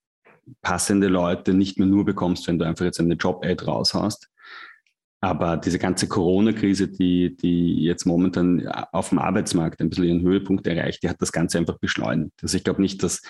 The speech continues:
dass alles das, was wir jetzt sehen, etwas ist, das, ähm, dass das ohne Corona nie passiert wäre,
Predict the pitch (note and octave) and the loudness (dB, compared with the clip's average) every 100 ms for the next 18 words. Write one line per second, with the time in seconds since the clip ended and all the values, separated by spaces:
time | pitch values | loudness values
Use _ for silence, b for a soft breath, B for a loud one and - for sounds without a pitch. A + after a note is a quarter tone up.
0 | B B B _ _ - - - G2 G#2+ | B B B _ _ -4 -4 -2 0 0
1 | G#2+ G2 F#2+ F#2 - F#2 F2+ - - F2 | 0 0 0 0 0 0 0 -8 -2 2
2 | F2 F#2+ E2+ - F#2+ D#2+ F2 E2 - E2 | 2 2 0 -4 -4 -2 -2 -2 -2 -2
3 | - - - E2+ D2+ E2 C2+ A1+ - - | -2 -4 -4 -2 0 0 0 -2 -6 -6
4 | F#2 - G2 F#2+ F#2+ F#2 F2 F#2+ F#2 F#2 | -4 -2 2 2 2 2 2 4 2 0
5 | G2+ - G#2+ A2 G2 A#2+ | -2 0 2 2 2 0